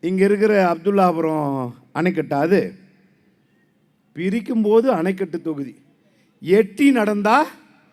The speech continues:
அது வேலூர். எட்டி இப்படி ஒரு பத்து, காலையில வாக்கிங் போனா டைடில் பார்க்கிட்ட போயிடலாம். ஆகவே எந்த திட்டமாக இருந்தாலும் நம்முடைய மண்ணின் மைந்தர். இன்றைக்கு அவர்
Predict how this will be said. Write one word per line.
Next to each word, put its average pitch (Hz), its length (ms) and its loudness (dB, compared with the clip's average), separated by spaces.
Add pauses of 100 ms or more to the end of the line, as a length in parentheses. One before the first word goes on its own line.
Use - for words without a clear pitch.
(680)
அது 160 200 2
வேலூர். 175 340 4 (1160)
எட்டி 202 420 2
இப்படி 196 220 2
ஒரு 185 160 0
பத்து, 190 260 -2 (180)
காலையில 240 340 6 (100)
வாக்கிங் 220 400 0
போனா 196 200 2 (120)
டைடில் 220 340 0
பார்க்கிட்ட 165 320 -2 (100)
போயிடலாம். 151 360 -4 (420)
ஆகவே 156 320 2 (680)
எந்த 196 180 2 (100)
திட்டமாக 185 540 4
இருந்தாலும் 190 560 4 (640)
நம்முடைய 180 260 4 (100)
மண்ணின் 196 340 4
மைந்தர். 160 340 4 (680)
இன்றைக்கு 196 320 4
அவர் 190 140 2